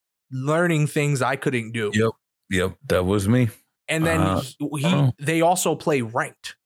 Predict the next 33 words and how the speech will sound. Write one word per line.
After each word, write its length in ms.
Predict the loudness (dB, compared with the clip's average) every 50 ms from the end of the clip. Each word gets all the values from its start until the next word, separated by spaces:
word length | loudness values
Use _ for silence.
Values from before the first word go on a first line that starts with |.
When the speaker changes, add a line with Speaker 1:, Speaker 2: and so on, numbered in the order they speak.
| _ _ _
Speaker 1:
And 100 | -4 -2
I'm 140 | -2 0 0
like, 240 | 0 0 -2 -4 -6 -12 _ _ _ _ _ _ _ _ _
"No, 840 | -8 -6 -4 -2 0 0 2 2 2 2 2 0 0 -4 -8 -12 -16 _ _ _ _ _ _ _ -4
I 180 | -2 -2 -2
can't 540 | -4 -6 -4 -2 0 0 0 -2 -2 -4 -6
do, 120 | -6 -6 -6 -10 _ _ _
y'all 420 | -4 -2 0 0 2 2 2 2 2
in 120 | 0 0
the 80 | 0 0
sky, 540 | -2 -4 -4 -4 0 0 2 2 2 2
it's 180 | 0 -2 -2 0
me 240 | 0 0 2 2 2
and 100 | 2 2
Jesus, 480 | 2 2 0 0 0 0 -2 -2 0
Jesucristo, 760 | 0 0 2 2 0 0 2 2 0 0 0 0 2 2 2 2
and 100 | 2 2
I'm 100 | 2 4
over 180 | 4 4 4 2
here 220 | 2 4 2 2
like, 240 | 2 2 0 0 0
where 80 | 0 0
the 40 | 0
ball?" 300 | 2 2 0 0 -4 -8 _ _ _ _ -20
<laughs> 220 | -18 -18 -14 -4 0
What 180 | 0 2 2
do 40 | 2
you 60 | 2 2
Speaker 2:
Like, 80 | 2
Speaker 1:
mean 100 | 2 2 2
Speaker 2:
see, 160 | 2 2 2
Speaker 1:
lock 260 | 0 -2 -2 -2 -2
on? 480 | 0 0 0 0 -2 -2 -6 -6 -8